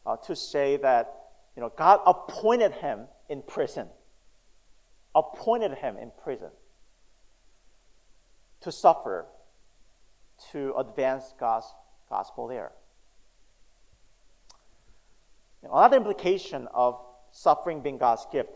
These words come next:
is that God is not punishing you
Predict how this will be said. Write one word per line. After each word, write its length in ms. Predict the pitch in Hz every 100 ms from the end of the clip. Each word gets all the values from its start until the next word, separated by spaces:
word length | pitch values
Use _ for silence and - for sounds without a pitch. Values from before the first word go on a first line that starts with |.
| -
is 160 | 123 135
that 260 | 120 110 - - - - -
God 280 | 160 180 392
is 160 | - -
not 600 | 135 139 160 175 180 - - - - _
punishing 500 | - 214 220 220 180
you 260 | 151 117